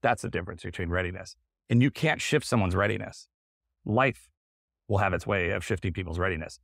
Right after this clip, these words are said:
When they are crushed to the point of where they cannot take, they, you know,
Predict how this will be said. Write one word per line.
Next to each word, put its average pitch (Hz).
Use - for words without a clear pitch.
When 110
they 139
are 120
crushed -
to 120
the 95
point 107
of 95
where 98
they 92
cannot 110
take, 110
they, 95
you 107
know, 90